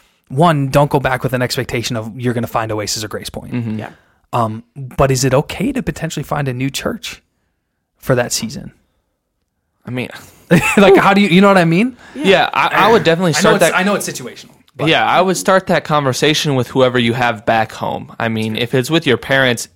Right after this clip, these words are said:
Speaker 2: I've
Speaker 1: Yeah.
Speaker 2: seen people not honor their parents
Speaker 1: Yeah.
Speaker 2: and just start to almost shun or backlash against the church they grew up in or the church their parents attend because it's not,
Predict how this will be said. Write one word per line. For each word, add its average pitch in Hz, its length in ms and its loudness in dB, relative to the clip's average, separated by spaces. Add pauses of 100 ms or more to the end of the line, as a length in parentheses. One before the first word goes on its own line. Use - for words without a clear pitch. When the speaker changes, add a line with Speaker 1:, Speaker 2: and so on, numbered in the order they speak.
(200)
Speaker 2:
I've 151 300 0
Speaker 1:
Yeah. - 60 -4
Speaker 2:
seen 139 280 0
people 131 500 0 (240)
not 117 380 0
honor 117 300 2
their 113 160 2
parents 113 600 -2 (320)
Speaker 1:
Yeah. 127 60 0
Speaker 2:
and 113 260 -2
just 120 300 -2
start 120 340 0
to 110 380 0
almost 139 400 0
shun 160 340 -2
or 123 100 0
backlash 123 600 -2
against 117 260 -6
the 113 100 -4
church - 280 -2
they 117 120 0
grew 110 240 0
up 117 180 0
in 127 120 2
or 117 80 0
the 107 100 0
church - 280 -4
their 117 100 -4
parents 113 340 -6
attend 131 340 -4
because 120 260 -4
it's 107 160 -12
not, 117 320 -2